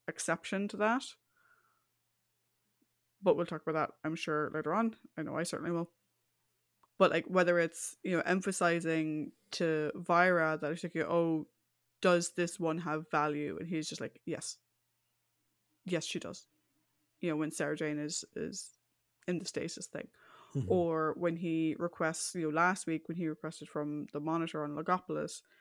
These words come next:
Speaker 1: to take care of Tegan and Adric. You know, he does care about them. Now, sometimes he lets them wander off on their own. They do their own thing, and that's fine 'cause we like them having their own story. But he is very protective of them. He does care about them. We did not have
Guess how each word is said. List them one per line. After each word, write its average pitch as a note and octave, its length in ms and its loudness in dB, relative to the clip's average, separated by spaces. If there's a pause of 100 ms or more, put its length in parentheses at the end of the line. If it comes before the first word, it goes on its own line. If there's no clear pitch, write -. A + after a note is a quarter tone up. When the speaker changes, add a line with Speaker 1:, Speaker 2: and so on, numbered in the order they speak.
(200)
Speaker 1:
to - 80 -20
take F3+ 240 0
care E3+ 220 0
of D#3+ 100 -6
Tegan D#3+ 340 -2
and C#3 120 -6
Adric. - 500 -8 (640)
You F3+ 100 -2
know, F3 40 0
he F#3+ 200 0
does F#3 680 0 (320)
care G3 320 4
about C#3+ 280 -4
them. E2+ 320 -8 (220)
Now, E3 120 -4
sometimes G3+ 480 4
he G#3 80 -2
lets E3+ 140 -2
them E3 140 -4
wander D#3+ 280 0
off D#3+ 120 -6
on D#3+ 60 -6
their D#3 100 -6
own. E3+ 140 -2
They E3+ 80 -2
do D3+ 160 -4
their D3+ 120 -4
own D3+ 100 -6
thing, D#3+ 180 -2
and E3 80 -4
that's - 160 -8
fine E3+ 280 2
'cause E3 120 -6
we D#3 120 -4
like E3 260 -2
them E3+ 140 -6
having D#3+ 260 -6
their D#3 140 -4
own D3 100 -6
story. E3 460 -2 (560)
But - 100 -8
he F#3 140 8
is G#3+ 140 10
very G3 200 2
protective F#3 440 -6
of F#3 160 -2
them. F#3 300 -2
He F3+ 200 -4
does E3 220 -2
care D#3+ 220 -6
about - 220 -8
them. - 160 -10 (440)
We F#3 240 2
did B3 300 4
not G3+ 240 -2
have E3 300 -2